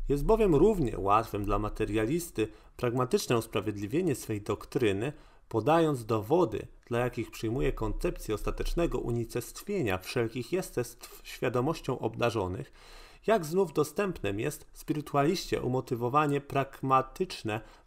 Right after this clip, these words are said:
własnej teorii przez swe przywiązanie do moralnego ideału, wierząc w ostateczne jego zwycięstwo. Nie wyda nam się też dziwnym fakt, że filozofowie, intelektualiści, przyzwyczajeni do tradycyjnych sposobów argumentacji,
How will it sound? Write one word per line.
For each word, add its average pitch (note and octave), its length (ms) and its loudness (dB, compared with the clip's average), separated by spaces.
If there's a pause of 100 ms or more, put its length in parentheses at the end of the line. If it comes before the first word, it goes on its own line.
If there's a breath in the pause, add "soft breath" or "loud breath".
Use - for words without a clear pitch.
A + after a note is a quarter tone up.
własnej D#3 480 4
teorii D3+ 440 2
przez - 240 -4
swe - 300 -2
przywiązanie C3 540 0
do A2+ 120 0
moralnego A2+ 580 0
ideału, B2+ 640 -2 (420 loud breath)
wierząc A#2+ 560 4
w - 40 -12
ostateczne B2+ 920 -2
jego G2+ 420 -2
zwycięstwo. F2+ 680 -8 (1080 soft breath)
Nie E3 60 4
wyda A#3+ 160 6
nam F3+ 160 6
się D3+ 140 2
też - 360 0
dziwnym G2+ 560 -2
fakt, - 400 0
że C3+ 100 2
filozofowie, A#2+ 840 0
intelektualiści, C3 840 2
przyzwyczajeni C#3 760 0
do C3 140 0
tradycyjnych D3 640 -2
sposobów C#3+ 420 0
argumentacji, C#3+ 920 -2